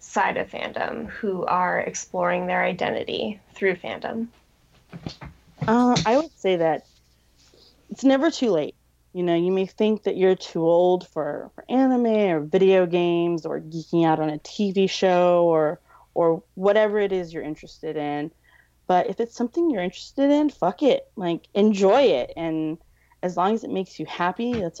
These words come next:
Speaker 2: all that really matters. And, you know, if you want to cosplay or write fan fiction, even if you don't share it right away, at least do it and, and feel good and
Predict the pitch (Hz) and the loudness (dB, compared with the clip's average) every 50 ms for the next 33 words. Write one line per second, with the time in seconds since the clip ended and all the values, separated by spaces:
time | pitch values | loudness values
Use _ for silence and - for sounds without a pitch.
0 | - - 165 190 214 196 - - 180 175 175 156 151 143 147 170 170 - - - | -4 -2 0 2 2 0 0 -2 -2 -2 -2 -2 -4 -4 -4 -4 -6 -6 -8 -8
1 | - - 170 - - - - _ _ - 165 160 160 156 151 151 151 160 165 160 | -10 -10 -12 -14 -18 -20 -20 _ _ -6 -4 -2 0 0 0 -2 -2 -4 -6 -8
2 | _ _ _ _ _ _ _ _ _ _ _ - 175 170 165 160 160 160 - - | _ _ _ _ _ _ _ _ _ _ _ -2 0 4 4 4 4 2 0 -2
3 | 190 190 185 180 165 147 - - _ - - 226 240 254 240 - - _ - - | 0 2 2 2 0 -2 -6 -10 _ -8 -2 0 0 0 0 -4 -14 _ -4 0
4 | 240 240 233 226 226 214 196 170 165 165 170 _ _ _ - 160 - 165 - _ | 2 2 4 4 4 4 4 2 0 -2 -4 _ _ _ -2 -2 -2 -4 -10 _
5 | 233 240 240 240 233 - - 233 226 226 - - 233 214 208 202 202 202 247 294 | -2 0 0 0 0 -2 -2 -4 -4 -4 -8 -8 -6 -4 -2 -2 -2 2 2 4
6 | 311 370 359 - - 214 202 196 185 165 147 - - - - - 165 165 180 202 | 6 6 4 4 2 2 2 4 4 4 2 -2 -8 -14 -8 -2 0 2 4 4
7 | - - - 147 143 143 147 147 147 147 147 151 156 160 - _ _ _ _ _ | 2 2 -2 -2 -2 -2 -2 0 0 0 0 -2 -2 -4 -8 _ _ _ _ _
8 | _ _ _ _ _ - _ - 208 262 277 302 349 339 - 220 196 - - 240 | _ _ _ _ _ -10 _ -4 -2 0 2 0 0 -2 -4 -14 -16 -4 0 4
9 | 247 190 147 - - - _ _ _ _ - 175 175 180 175 170 165 160 160 - | 4 4 4 2 -2 -8 _ _ _ _ -4 -2 -2 0 0 0 -2 -2 -4 -6
10 | _ _ _ _ _ _ 214 226 - - - 349 349 285 220 247 294 320 277 196 | _ _ _ _ _ _ -4 -4 -2 0 2 2 2 4 2 4 4 6 6 4
11 | 147 143 151 151 151 156 156 160 - - | 4 2 2 0 0 -2 -4 -4 -6 -12